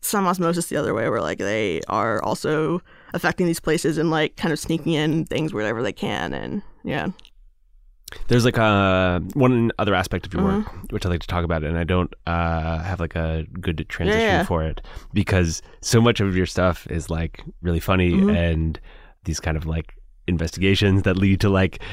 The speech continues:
Speaker 2: uh, these her-, hilarious revelations, and, like, you're talking to Jack Dorsey, and it's all just, like, super funny and
Speaker 1: Mm-hmm.
Speaker 2: also super well reported.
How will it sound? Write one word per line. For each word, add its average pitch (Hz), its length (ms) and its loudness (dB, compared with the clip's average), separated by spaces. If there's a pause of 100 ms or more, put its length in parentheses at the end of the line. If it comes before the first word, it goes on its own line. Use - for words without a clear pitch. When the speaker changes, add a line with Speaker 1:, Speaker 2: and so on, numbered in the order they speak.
(140)
Speaker 2:
uh, 113 160 6
these 104 160 4
her-, 123 200 4
hilarious 127 440 8
revelations, 113 580 6
and, 98 120 6
like, 95 220 2
you're 101 120 4
talking 92 200 2
to 90 40 2
Jack 87 180 2
Dorsey, 92 220 2
and - 60 2
it's 87 60 2
all 85 80 4
just, 85 180 0
like, 92 140 -2
super - 260 2
funny 90 380 4
and - 140 4
Speaker 1:
Mm-hmm. 85 80 4
Speaker 2:
also 85 200 0
super 82 380 -2
well 85 160 -2
reported. 85 440 0